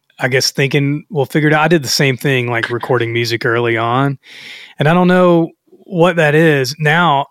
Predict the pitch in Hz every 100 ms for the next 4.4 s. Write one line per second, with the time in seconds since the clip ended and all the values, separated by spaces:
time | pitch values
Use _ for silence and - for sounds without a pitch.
0 | _ 170 180 190 202 180 - 147 160 -
1 | 147 151 147 175 147 135 - - 190 214
2 | 214 - 202 - 165 175 190 196 180 160
3 | 156 156 - 165 151 170 - - 160 139
4 | 135 143 135